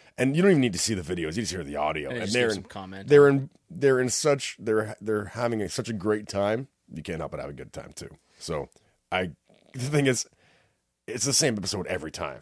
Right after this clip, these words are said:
Speaker 1: You
Speaker 2: Yeah.
Speaker 1: heard one, you've heard them all, but I just keep going and going and going. <laughs> So I don't know. I gotta, I
Speaker 2: I,
Speaker 1: gotta
Speaker 2: I
Speaker 1: interject some Justin Bruckman stuff in there, but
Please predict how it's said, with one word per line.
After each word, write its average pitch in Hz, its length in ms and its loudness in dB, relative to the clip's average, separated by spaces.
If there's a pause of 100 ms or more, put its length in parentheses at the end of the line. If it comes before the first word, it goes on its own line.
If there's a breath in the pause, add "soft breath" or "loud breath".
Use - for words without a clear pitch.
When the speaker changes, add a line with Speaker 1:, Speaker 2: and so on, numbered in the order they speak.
(160)
Speaker 1:
You 110 100 -2
Speaker 2:
Yeah. 120 60 4
Speaker 1:
heard 143 140 6
one, 120 140 4
you've 104 120 0
heard 110 180 -2
them 90 100 -4
all, 92 320 0
but 80 100 -2
I 78 60 -4
just 80 300 -10
keep - 180 -10
going 65 300 -8
and 58 100 -14
going 55 240 -12
and 50 120 -18
going. - 160 -10
<laughs> - 100 -18 (720 loud breath)
So 82 360 -4
I 104 120 0
don't 101 100 0
know. 87 140 0
I 104 100 2
gotta, 117 200 8
I - 20 6
Speaker 2:
I, - 40 2
Speaker 1:
gotta 110 200 6
Speaker 2:
I - 20 4
Speaker 1:
interject 95 360 -2
some 87 140 -8
Justin 80 320 -6
Bruckman 73 380 -8
stuff 78 300 -8
in 73 80 -10
there, 78 160 -6
but - 180 -8